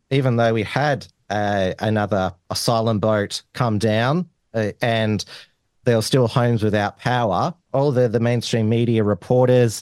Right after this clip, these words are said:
and some of the presenters were outside the M Z G for concerts on Friday and Saturday and Sunday. The M C G, uh, luckily, uh, didn't have a, a power outage, and Flinders Street Station, they had enough, uh, power, uh,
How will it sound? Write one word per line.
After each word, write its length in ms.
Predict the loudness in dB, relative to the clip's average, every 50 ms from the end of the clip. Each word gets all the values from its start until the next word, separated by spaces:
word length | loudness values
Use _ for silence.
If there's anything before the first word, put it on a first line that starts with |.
| -8 -4
and 220 | -2 -2 0 0
some 180 | 0 0 0 2
of 40 | 0
the 80 | 0
presenters 640 | 0 0 0 0 2 2 2 0 0 -2 -4 -2 -2
were 160 | -2 -2 0
outside 500 | 0 -2 -2 -2 -2 -2 0 0 0 0
the 160 | -2 0 0 0
M 140 | 0 0
Z 280 | 0 0 0 -2 -2 -4
G 340 | -4 -4 -2 -2 0 -2 -2
for 280 | -2 -2 -2 0 0 -2
concerts 680 | -2 -2 -2 -2 -2 -4 -4 -4 -4 -4 -4 -8 -6 -4
on 280 | -2 -2 -2 -2 -4 -6 -8 -14 -16 -18 -8
Friday 360 | -2 0 2 2 2 2 0
and 100 | -2 -2
Saturday 400 | -4 -2 -2 -2 0 0 0 0 0
and 120 | -2 -2
Sunday. 500 | -2 -2 -2 0 0 0 0 0 0 0
The 140 | 0 0 -2
M 120 | -2 -2 -2
C 240 | -2 -2 -2 -2
G, 420 | -2 -2 0 0 0 0 0 -2 -6 _ _ -4
uh, 420 | -2 0 0 2 2 2 2 0 0 0
luckily, 560 | 0 0 0 0 -2 0 0 0 0 -2 -4 -6 -14 -20 -20 _ _ _
uh, 120 | -4 -2 -2
didn't 320 | -2 0 0 0 0 0
have 300 | 0 -2 -2 -2 0 0
a, 340 | 0 0 0 0 0 -2 -2 -4 -4
a 80 | -6
power 540 | -4 -4 -2 -2 0 2 2 2 2 0 -2 -4 -10 -20 _ _ _ _ _
outage, 640 | -2 0 0 0 -2 0 0 0 0 0 -2 -2 -2
and 260 | -2 -2 0 -2 -4
Flinders 360 | -2 0 0 0 2 0 0 -2
Street 320 | -2 -2 -2 -2 -2 -6
Station, 540 | -6 -2 -2 0 0 -2 -2 -2 -2 -2 -2
they 120 | -2 -2
had 160 | -2 -2 -2
enough, 380 | -2 -2 0 -2 -2 -4 -4 -4
uh, 160 | -4 -4 -4 -6 -10 -18 -20 -20 _ _ _ -6
power, 580 | -4 -2 0 0 2 2 2 2 2 0 -2 -4 _ _ -4
uh, 300 | -2 -2 0 0 -2